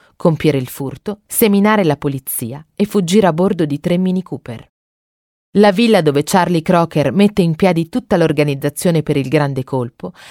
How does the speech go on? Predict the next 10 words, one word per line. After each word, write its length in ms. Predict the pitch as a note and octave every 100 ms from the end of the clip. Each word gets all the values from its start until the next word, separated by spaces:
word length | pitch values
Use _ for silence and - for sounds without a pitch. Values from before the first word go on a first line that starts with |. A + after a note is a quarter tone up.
| -
è 100 | A3+ G3
Villa 280 | B3 A3+
della 240 | E3 D#3+ D3+
Regina 520 | D#3 D3 C3+ B2 D3 -
in 140 | G#3
strada 380 | - A3+ G#3+ F#3+
comunale 520 | - E3+ F3 F#3+ F#3
Santa 340 | - G3 G3+
Margherita 500 | E3+ D#3 D3+ F3 F#3+
settantanove 920 | F3+ F3+ - F3+ E3+ G3 B2+ A#2+ C3